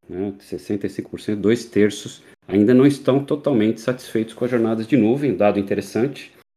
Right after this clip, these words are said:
de novo, apesar desse trend de crescimento. As razões são várias,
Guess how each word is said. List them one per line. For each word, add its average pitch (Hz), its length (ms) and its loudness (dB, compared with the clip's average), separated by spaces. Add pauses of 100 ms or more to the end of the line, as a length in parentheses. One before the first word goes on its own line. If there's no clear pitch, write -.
de 120 100 0
novo, 95 300 4
apesar 95 580 -2 (460)
desse 101 300 -4
trend 104 520 0
de 107 120 -6
crescimento. 101 800 -4 (540)
As 147 160 0
razões 147 260 2
são 180 160 4
várias, 139 680 2